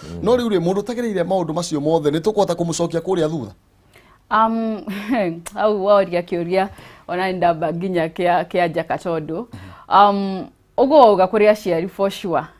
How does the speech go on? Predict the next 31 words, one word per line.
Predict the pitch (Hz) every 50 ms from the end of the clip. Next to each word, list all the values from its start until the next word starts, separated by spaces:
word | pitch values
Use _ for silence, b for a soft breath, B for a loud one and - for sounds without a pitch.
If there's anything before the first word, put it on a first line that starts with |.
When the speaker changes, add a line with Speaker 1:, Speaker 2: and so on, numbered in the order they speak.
| _ _ -
Speaker 3:
mwa-, | 190 202 196 196 190 208
matangĩtĩkĩra | 202 208 202 - 196 190 185 185 202 196 - 233 233 - 240 233 226 220
mwana | 202 185 180 170 170 175 175 175 190 190
wao | 180 165 156 156 156 - -
arute | 175 175 175 170 - 180
kaũndũ. | 180 - 170 147 123 101 110 123 104 95 - 101 - _ b b b b b b b
Atĩ | 170 175 196 190
tondũ | 208 196 185 175 190
rĩngĩ | 180 185 180 180 202 220 220 226 226 - -
Ngai | 190 214 220 202
nĩ | 190 196 208
akĩmũteithĩtie | 202 - 214 202 202 214 - 190 170 175 185 190 - 220 190
akona | 190 - 214 196 175 170 175 185 262 311 269 226
na, | 190 160 170 170 - - -
na | 185 190 185
ũhoti | 185 190 190 196 196 - 214
nĩ | 185 170 160
ahota | 170 185 190 - 160
kwandĩka | - - 170 175 165 180 160 - 147 151
mũndũ. | 151 143 139 135 143 123 - B B B B B B
No | 247 285
niĩ | 302 311 302
nyonaga | 262 226 226 254 254 240 214 196
mũciari | 196 180 - 208 190 185 190 226
ũrĩa | 233 220 196 170 170
wa | 185 196 202 -
bata, | 196 185 - 165 151 170 B B 254 B -
ona | 240 254 262 262
angĩkorwo | 262 262 - 320 330
nĩ | 302 311 320
wĩna | 320 330 302 302 311 311 320